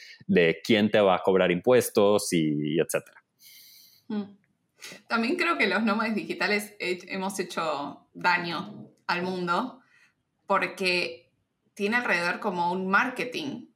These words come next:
Speaker 2: que si vos hoy buscas en Google nómada digital, te
Speaker 1: Ujú.
Speaker 2: aparece una persona con una computadora en la playa, que eso
Speaker 1: Ujú.
Speaker 2: no existe porque nadie puede trabajar así. Entonces creo que se inventó como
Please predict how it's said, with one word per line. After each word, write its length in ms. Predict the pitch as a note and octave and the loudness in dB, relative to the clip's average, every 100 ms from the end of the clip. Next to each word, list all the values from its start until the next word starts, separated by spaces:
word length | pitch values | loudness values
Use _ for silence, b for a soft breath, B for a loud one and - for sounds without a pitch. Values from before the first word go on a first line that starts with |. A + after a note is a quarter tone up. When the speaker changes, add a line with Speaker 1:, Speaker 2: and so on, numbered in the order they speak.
| _ | _
Speaker 2:
que 420 | - E3 - - - | -4 -2 -6 -14 -12
si 160 | - | -6
vos 200 | F3+ A3 | -2 0
hoy 320 | A3+ G#3 G3 F3+ | 2 2 2 -2
buscas 460 | F#3+ - F#3 G3+ | -6 -6 -4 -2
en 180 | F#3+ F3+ | -4 -4
Google 400 | E3 F3+ F3+ D#3+ | -2 -2 -2 -4
nómada 280 | G3 F#3 F#3 | -6 -4 -4
digital, 340 | E3+ F3 F#3 A3 | -6 -2 0 2
te 60 | |
Speaker 1:
Ujú. 80 | G3 | 0
Speaker 2:
aparece 280 | E3 E3 D#3+ | 0 -4 -8
una 380 | - F#3 F3+ - - - | -6 -6 -6 -10 -20 -10
persona 440 | - - F3+ G3 | -8 -4 -4 -2
con 80 | F#3 | -4
una 120 | E3+ | -8
computadora 480 | E3+ E3+ - E3+ F3 | -12 -14 -8 -4 -4
en 100 | F3 | -2
la 140 | E3+ | -4
playa, 600 | F#3+ G3+ G3+ - G#3 A#3+ b b b _ | 0 0 0 -4 -6 -8 b b b _
que 80 | - | -4
eso 140 | A3 A#3 | -2 2
Speaker 1:
Ujú. 100 | G3 | 2
Speaker 2:
no 80 | |
existe 800 | G3 - - A#3 _ F#3+ F3+ - _ | 0 -4 -10 -10 _ -2 -2 -6 _
porque 260 | - - F3+ | -8 -6 -4
nadie 440 | F#3 G3+ G#3+ F3 | 0 0 0 -2
puede 200 | - E3 | -2 -4
trabajar 360 | E3 D#3 - - | -2 -4 -2 -6
así. 360 | F#3+ F3+ F3 - | -6 -8 -10 -14
Entonces 340 | F3+ F#3 G3+ | -12 -10 -10
creo 220 | - A3 B3+ | -6 -4 -4
que 80 | |
se 140 | G#3 F#3+ | -4 -4
inventó 640 | F3+ F3+ F3+ F3+ G3+ G#3 | -4 -4 -6 -2 0 0
como 600 | G#3 G3 E3+ E3 D#3 - | -2 -2 -2 -4 -6 -10